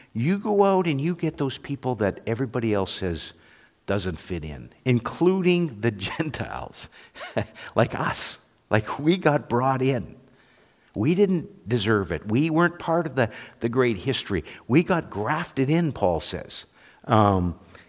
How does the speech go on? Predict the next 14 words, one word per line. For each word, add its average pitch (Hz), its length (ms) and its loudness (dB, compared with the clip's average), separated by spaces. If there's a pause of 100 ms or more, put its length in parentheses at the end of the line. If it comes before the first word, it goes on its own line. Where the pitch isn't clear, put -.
(140)
in 120 180 6
it. 80 220 -4 (280)
And, 135 260 4
and, 131 280 2
and 139 160 2
then 160 180 4
you 170 180 0
go 175 240 6
out 170 80 4
and 143 120 4
you 160 100 2
compel 175 720 -2
those 123 340 0
people - 520 -8